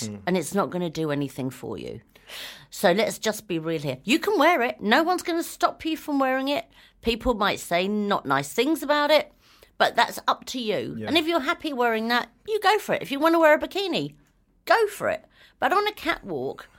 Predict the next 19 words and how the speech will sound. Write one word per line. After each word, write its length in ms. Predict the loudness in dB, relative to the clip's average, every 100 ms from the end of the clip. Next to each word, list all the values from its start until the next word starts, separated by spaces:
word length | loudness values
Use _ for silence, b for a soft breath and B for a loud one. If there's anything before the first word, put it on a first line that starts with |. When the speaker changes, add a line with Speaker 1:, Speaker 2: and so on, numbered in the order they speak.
| b
Speaker 2:
you're 180 | -4 -2
selling 480 | -2 0 0 0 -4
things. 580 | -6 -8 -8 -10 -12 -10
You're 140 | -8 -4
selling 340 | -2 -2 -2
the 100 | -2
idea, 520 | -2 -2 -2 0 0
you're 240 | 0 0 -2
selling 380 | -2 -2 -2
the 80 | -2
look. 500 | -2 -2 -2 -6 -20 b b b b b b _
And 440 | 0 2 0 -2 -8 -16 _ _ _ _ _ _ -20 _
you've 260 | -2 -2 2
got 200 | 2 0
to 60 | -4
find 360 | 0 2 0
as 120 | -4
a 40 | -8
person 540 | -6 -4 -4 -6 -8